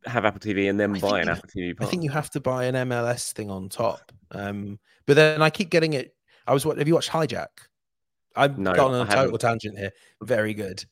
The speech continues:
Speaker 1: I,
Speaker 2: Idris
Speaker 1: I,
Speaker 2: Elba's in
Speaker 1: only
Speaker 2: it.
Speaker 1: reason I haven't watched that is because we're flying to Portugal in a couple of weeks, and my missus doesn't
Speaker 2: Okay,
Speaker 1: wanna
Speaker 2: yeah.
Speaker 1: watch a plane thing before we fly to Portugal. So we will watch it when we get back. So don't spoiler me, by the way, on it.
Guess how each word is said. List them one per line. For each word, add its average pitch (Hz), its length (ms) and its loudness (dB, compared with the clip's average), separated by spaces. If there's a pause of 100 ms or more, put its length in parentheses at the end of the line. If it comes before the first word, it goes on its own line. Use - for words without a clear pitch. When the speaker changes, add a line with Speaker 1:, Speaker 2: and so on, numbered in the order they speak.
(160)
Speaker 1:
I, 123 120 6
Speaker 2:
Idris 123 80 6
Speaker 1:
I, - 20 4
Speaker 2:
Elba's 131 280 6
in 131 60 4
Speaker 1:
only 170 140 4
Speaker 2:
it. 170 40 4
Speaker 1:
reason 156 180 4
I 143 80 4
haven't 143 160 2
watched 110 220 -2
that 87 140 4
is 95 80 -4
because 110 240 -4
we're 107 120 -2
flying 113 260 0
to 104 60 -2
Portugal 92 400 -4
in 82 60 -6
a 82 40 -8
couple 92 240 -6
of 95 40 -2
weeks, 90 200 -4
and 92 60 -10
my 82 60 -4
missus 92 340 -6
doesn't 98 260 -2
Speaker 2:
Okay, 82 80 -8
Speaker 1:
wanna 95 140 -2
Speaker 2:
yeah. 95 40 -6
Speaker 1:
watch 92 200 -6
a 98 80 -6
plane 95 360 -2
thing 85 280 -8
before 85 260 -6
we 85 80 -4
fly 87 220 -2
to - 80 -10
Portugal. 80 440 -8
So - 160 -12
we 90 100 -4
will 101 180 0
watch 98 240 -2
it - 80 -8
when 87 80 -8
we 85 80 -6
get - 180 -4
back. 87 220 4
So - 120 0
don't 110 120 -2
spoiler 107 380 -2
me, 80 280 -8
by 80 100 -8
the 78 80 -6
way, 80 280 -4 (260)
on 82 80 -14
it. 78 140 -16